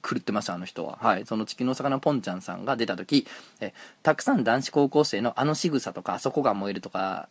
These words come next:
あそこがいいって話をしてたじゃないですか。えー、そこで、あ、女性はこういうので男に燃えるんだなと思って、だったら自分から燃えを作り出せばいいんじゃないかと思ったんです。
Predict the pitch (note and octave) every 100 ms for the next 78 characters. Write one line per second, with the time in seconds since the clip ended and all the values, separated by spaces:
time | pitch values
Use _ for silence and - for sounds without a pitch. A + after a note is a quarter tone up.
0 | - - - B2 D3 C3+ A#2 A#2+ - G2+
1 | - G2 F3 F3+ A#2 F#2 F2 - - A2+
2 | - G#2+ G2+ - - - - B3 A#3+ -
3 | - - - - - A#2 D3+ D#3+ D#3 -
4 | E3+ F#3 F3 C#3 B2 A#2+ - B2+ G2+ G#2
5 | A#2 B2+ G2+ B2+ D#3 G2+ F#2+ F#2 - D#3
6 | - _ B2+ - F#2+ F#2+ A2 C3+ D3+ C#3+
7 | C#3 C#3 - D3 D3+ F3 C3+ G#2+ A2+ G#2
8 | F#2+ G2 D#3 G#2+ A#2 E3 G#2+ F#2 -